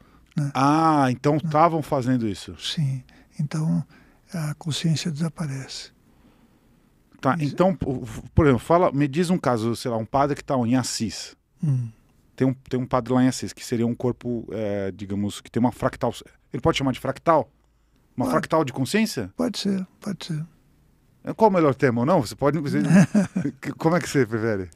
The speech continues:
Speaker 1: É,
Speaker 2: Qual que seria esse
Speaker 1: eu
Speaker 2: melhor?
Speaker 1: diria que é uma parte da minha consciência, né?
Speaker 2: Então tá. Então, é...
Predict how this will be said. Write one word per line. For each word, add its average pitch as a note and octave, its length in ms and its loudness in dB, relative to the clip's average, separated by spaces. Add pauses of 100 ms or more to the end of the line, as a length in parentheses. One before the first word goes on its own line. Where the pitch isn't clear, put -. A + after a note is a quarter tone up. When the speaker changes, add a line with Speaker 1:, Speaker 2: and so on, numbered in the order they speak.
(340)
Speaker 1:
É, E3 200 -4
Speaker 2:
Qual - 160 6
que - 140 -8
seria C3 340 4
esse - 180 -2
Speaker 1:
eu A2+ 60 -10
Speaker 2:
melhor? B2 200 2
Speaker 1:
diria A#3 220 0
que - 80 -6
é C#4+ 60 -2
uma B3 180 0
parte F3+ 400 -6
da D#3+ 80 -4
minha D#3 220 -4
consciência, D3+ 760 -8 (400)
né? F#3 80 -6
Speaker 2:
Então C#3+ 180 2
tá. G2+ 360 0
Então, D#3+ 460 0 (460)
é... C3 600 4